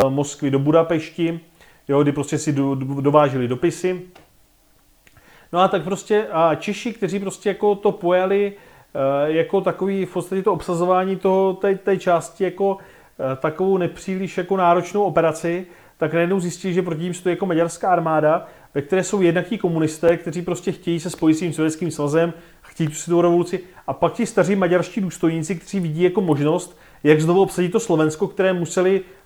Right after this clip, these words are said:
pár měsíců předtím vyklidit a znovu ho, znovu ho přičlenit, eh, přičlenit ku, ku hrám. Eh, prý dokonce říká se, že na tom bojišti byly na vidění maďarské jednotky, které měly ten rudý prapor,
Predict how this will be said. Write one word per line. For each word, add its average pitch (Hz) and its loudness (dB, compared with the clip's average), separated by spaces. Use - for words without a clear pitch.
pár 180 8
měsíců 196 -4
předtím 196 -6
vyklidit 147 0
a 160 6
znovu 160 4
ho, 190 4
znovu 175 0
ho 190 6
přičlenit, 185 -4
eh, 170 4
přičlenit 170 -4
ku, 147 0
ku 160 2
hrám. 147 0
Eh, 117 -6
prý 165 0
dokonce 175 2
říká 156 -2
se, 156 -8
že 165 -2
na 156 -2
tom 170 -4
bojišti 147 0
byly 156 0
na 151 2
vidění 143 -4
maďarské 151 0
jednotky, 147 -2
které 160 0
měly 147 2
ten 170 0
rudý 151 -2
prapor, 151 0